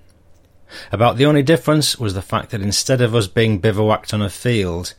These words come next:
we were billeted in a house that had been selected for us by an advance detail. During our stay, the first few days we were here,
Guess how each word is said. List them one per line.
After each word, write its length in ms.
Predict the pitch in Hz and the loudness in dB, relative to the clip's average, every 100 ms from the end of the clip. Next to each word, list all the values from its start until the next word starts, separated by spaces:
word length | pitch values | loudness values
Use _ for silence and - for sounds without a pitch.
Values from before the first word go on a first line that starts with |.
| - - - | -20 -20 -8
we 80 | 98 | 0
were 120 | 101 | 0
billeted 480 | 92 - 110 - 110 | 2 2 2 2 0
in 140 | 92 101 | 0 -2
a 80 | |
house 480 | 82 85 80 - - - - - | -4 -6 -6 -6 -8 -10 -14 -8
that 120 | 90 | -6
had 120 | 90 | -2
been 180 | 117 110 | 0 0
selected 460 | - 123 - - | 0 0 -2 -4
for 380 | - - 120 120 | -6 0 4 4
us 180 | 120 104 | 4 0
by 320 | - 107 98 | -6 -6 -4
an 140 | 95 92 | -2 -4
advance 560 | 90 90 98 95 - | -4 -4 -4 -2 -4
detail. 840 | - 98 98 92 - 90 85 85 - _ _ _ _ _ - - - - - | -6 -8 -8 -6 -6 -8 -8 -10 -12 _ _ _ _ _ -20 -20 -20 -20 -6
During 320 | - 139 139 | 2 4 6
our 160 | 135 131 | 4 4
stay, 380 | - - 135 127 | 0 2 4 4
the 100 | 113 | 2
first 420 | - 131 127 - | 2 4 4 0
few 180 | 120 107 | -2 2
days 400 | 113 113 107 104 | 4 4 4 2
we 80 | |
were 160 | 104 104 | 2 2
here, 340 | 104 107 107 | 2 0 0